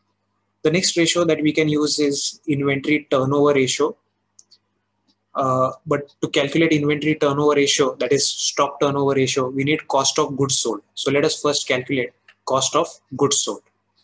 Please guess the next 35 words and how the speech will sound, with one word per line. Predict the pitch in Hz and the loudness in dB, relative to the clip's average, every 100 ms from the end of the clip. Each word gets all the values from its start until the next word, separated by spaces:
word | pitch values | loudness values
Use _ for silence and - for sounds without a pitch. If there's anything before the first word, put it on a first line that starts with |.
| - _ _ _ - | -20 _ _ _ -6
Now | 147 156 165 - | -2 0 -2 -4
we | 165 160 | -2 0
know | 190 | 2
that | 180 165 - | 2 -2 -2
cost | 143 135 - | -2 0 0
of | 160 | 0
goods | 147 151 | 0 0
sold | - 147 127 - - | 2 0 0 -6 -10
is | 135 147 | -2 -2
equal | 143 156 143 | 0 0 2
to | 151 | 0
sales | - 147 160 156 | 0 0 0 0
minus | 147 135 151 190 - - 127 | -2 -2 -2 -2 -4 -10 -2
gross | 135 135 - | 2 2 0
profit. | - - - _ - _ _ _ _ _ | -2 -6 -8 _ -20 _ _ _ _ _
Sales | - - - 165 180 - - 170 | -10 -4 0 0 0 -4 -8 -6
we | 151 | -2
already | 143 143 151 | -2 0 -2
know | 156 147 | -2 -4
here | 139 139 139 - | -4 -4 -8 -10
is | 143 139 - - _ | -10 -6 -8 -10 _
three | - 147 | -4 -2
lakhs. | 131 127 - - - | -2 -8 -10 -10 -10
So | - | -10
cost | - 139 - | -4 -4 -2
of | 147 | -4
goods | 135 139 | -4 -2
sold | 147 143 | 0 0
will | 139 | 0
be | 135 | -4
three | 135 151 139 | -4 -4 -2
lakhs | 127 - - - - | -4 -8 -12 -14 -10
minus | 135 135 160 180 - - 139 | -4 -2 -2 -4 -6 -8 -8
gross | 139 156 180 | -4 -2 0
profit | - 165 160 147 139 | 0 -2 -2 -4 -6